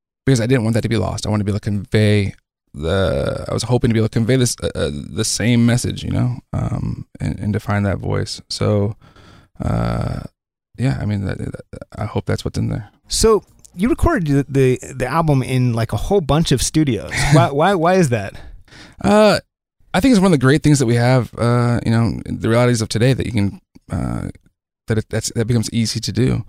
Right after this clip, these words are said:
Speaker 2: In cities all over, I should mention, yeah.
Speaker 1: Yeah,
Speaker 2: Yeah.
Speaker 1: you know, I mean, there's an aspect of, like, uh, when you're recording a record, you're pulling in from that area as well. Yeah, there's, there's a, there's a fingerprint of, uh, uh,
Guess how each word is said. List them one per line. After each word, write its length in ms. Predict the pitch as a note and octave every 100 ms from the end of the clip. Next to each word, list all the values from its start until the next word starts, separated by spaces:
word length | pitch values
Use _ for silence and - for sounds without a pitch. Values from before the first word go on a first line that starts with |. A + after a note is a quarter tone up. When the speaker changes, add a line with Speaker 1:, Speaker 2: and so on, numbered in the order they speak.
| -
Speaker 2:
In 100 | D3
cities 360 | - D#3 C#3+
all 240 | C3 A#2+ B2
over, 200 | A2 F#2+
I 80 |
should 160 | F#2+ A#2
mention, 320 | G2+ F2 -
yeah. 160 | A2+ F#2+
Speaker 1:
Yeah, 380 | - B3 A3 C3
Speaker 2:
Yeah. 40 | -
Speaker 1:
you 60 |
know, 120 | A#3+ A#3+
I 80 | G#3
mean, 240 | A3 G3+ - - - -
there's 200 | G3+ G#3
an 80 | F#3
aspect 380 | E3+ F3+ F3 -
of, 280 | B2 - -
like, 220 | A#2 A2 - - _ _ _ _ -
uh, 160 | F2+ - - _ _ - _ -
when 140 | C#3
you're 80 | C#3+
recording 380 | C#3 - D#3+ C#3+
a 60 | A#2
record, 300 | A2 A2 G2+ _ _ _ _
you're 360 | A2 A2+ B2+ B2 _ _
pulling 380 | - C#3+ E3 C#3
in 220 | B2 C3+
from 220 | - A2
that 260 | A2 G#2 G2
area 420 | - G2+ G#2+ G2+ F#2+
as 140 | G2+
well. 180 | A2 G#2
Yeah, 120 | G#2
there's, 240 | G2 G#2+ G2+
there's 180 | G#2+
a, 80 | G#2 - - _ _ _ _ _ _ _ _ -
there's 260 | G#2+ A#2+
a 60 | B2
fingerprint 600 | - D3+ D3 - G#2+ G2+ -
of, 340 | A2 A2 G#2+
uh, 240 | A2 A2 F#2+ - - _ _ _ _ _ _ _
uh, 400 | - G#2+ - B1+